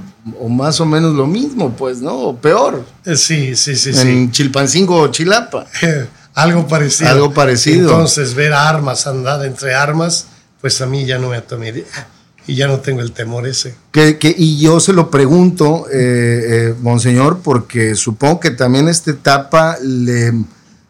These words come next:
Speaker 1: digamos, le mostró la otra cara del conflicto, que es la posibilidad o la necesidad del, del diálogo, de, de, digamos, pues de resolver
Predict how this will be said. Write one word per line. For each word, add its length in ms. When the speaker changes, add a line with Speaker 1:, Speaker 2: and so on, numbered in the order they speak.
Speaker 1:
digamos, 440
le 100
mostró 840
la 300
otra 340
cara 260
del 540
conflicto, 800
que 300
es 300
la 200
posibilidad 760
o 80
la 160
necesidad 800
del, 640
del 240
diálogo, 760
de, 380
de, 720
digamos, 540
pues 240
de 140
resolver 720